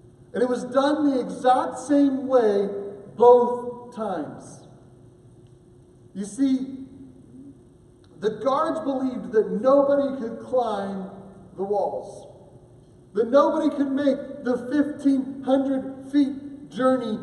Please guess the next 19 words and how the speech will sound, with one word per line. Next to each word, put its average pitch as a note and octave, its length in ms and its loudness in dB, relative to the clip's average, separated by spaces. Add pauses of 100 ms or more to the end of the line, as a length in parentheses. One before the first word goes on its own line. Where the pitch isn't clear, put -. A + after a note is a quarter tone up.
(180)
up - 420 2
the B3+ 120 -2
cliffs A#3 560 4
and G#3+ 220 -6
up A#3+ 300 0
over B3+ 480 4
the A#3+ 80 0
walls A#3 540 2
to A3 60 -6
get G#3 220 -4
in. G#3 320 -6 (1400)
And A#3 160 4
on C#4 380 2
two F4+ 680 6
different D4 500 0
occasions, G3 1000 -4 (720)
a G3+ 120 2
small D4+ 680 2
band C4+ 340 2